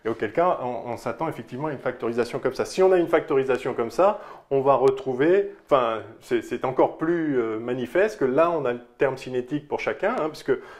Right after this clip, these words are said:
P un, c'est-à-dire la dérivée par rapport à X un, ne va pas jouer sur X deux, euh, donc sur la, la fonction d'onde du deuxième pion, et, et inversement, euh,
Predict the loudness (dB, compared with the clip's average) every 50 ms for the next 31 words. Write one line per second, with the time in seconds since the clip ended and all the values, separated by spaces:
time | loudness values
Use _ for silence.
0 | -20 _ _ _ 2 4 4 6 4 2 2 0 -4 -4 -2 0 0 0 0 0
1 | 0 0 0 -2 -2 0 0 0 0 0 0 0 0 0 -2 -4 -8 -8 -6 -6
2 | -4 -4 -4 -4 0 0 0 0 0 0 0 0 0 0 -2 -6 -10 -10 -8 -8
3 | -10 -10 -8 -2 -2 0 0 -2 -4 -10 -18 -20 -20 -20 -20 -20 _ -14 -12 -12
4 | -12 -12 -14 -14 -14 -14 -14 -14 -14 -12 -8 -8 -8 -8 -8 -12 -16 -14 -14 -14
5 | -12 -10 -10 -8 -6 -8 -8 -8 -10 -14 -16 -18 -18 -18 -20 -10 -4 -4 -4 -4
6 | -2 -4 -4 -4 -4 -10 -14 -12 -6 -4 -4 -4 -4 -6 -10 -18 -20 _ -8 -6
7 | -6 -6 -6 -6 -8 -8 -8 -8 -8 -8 -10 -12 -10 -10 -10 -8 -8 -8 -8 -8
8 | -10 -12 -14 -16 -18 -18 -18 -20 -20 -20 -20 -20 _ _ _ -20 -20 -20 -20 -20
9 | _ _ _ _ -20